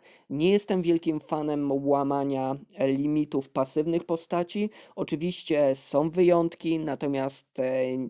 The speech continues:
nie wydaje mi się, żeby dla mnie osobiście, em, ten żabi jeździec s-, był takim wyjątkiem.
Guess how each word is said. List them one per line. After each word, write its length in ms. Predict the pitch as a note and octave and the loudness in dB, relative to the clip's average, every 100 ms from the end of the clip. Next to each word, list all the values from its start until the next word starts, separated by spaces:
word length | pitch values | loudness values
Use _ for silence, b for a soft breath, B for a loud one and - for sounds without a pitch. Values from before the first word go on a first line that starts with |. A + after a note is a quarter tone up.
| _ _ - | _ _ -14
nie 400 | D3 D3 D#3+ D#3+ | -6 0 2 2
wydaje 500 | D#3+ D3 D3+ D3+ D3+ | -2 0 2 2 0
mi 120 | C#3+ | -4
się, 180 | - C3+ | -6 -6
żeby 240 | B2+ C#3 | -4 -8
dla 320 | B2 C3 C3 | -4 -2 0
mnie 200 | F3 F3+ | 0 0
osobiście, 800 | D#3+ - D3+ D3+ C3+ - B2+ C3+ C#3 B B B | -2 -4 -8 -8 -10 -6 -2 -2 -4 B B B
em, 520 | - B2 A#2+ B2 A2+ _ _ _ _ _ _ | -6 -2 0 -2 -4 _ _ _ _ _ _
ten 180 | D3 C3+ | -2 0
żabi 460 | C3+ D3 C#3+ C#3 | 2 2 2 0
jeździec 720 | C3+ C3 C3+ - C3 B2+ - - E3+ | 0 0 -2 0 0 0 -4 -16 -16
s-, 180 | - - | -16 -14
był 300 | D3+ C3+ C3 | -4 0 0
takim 360 | C3 A#2+ B2 A2+ | -2 -6 -8 -4
wyjątkiem. 580 | B2+ B2+ B2 - - | -2 -2 -4 -12 -16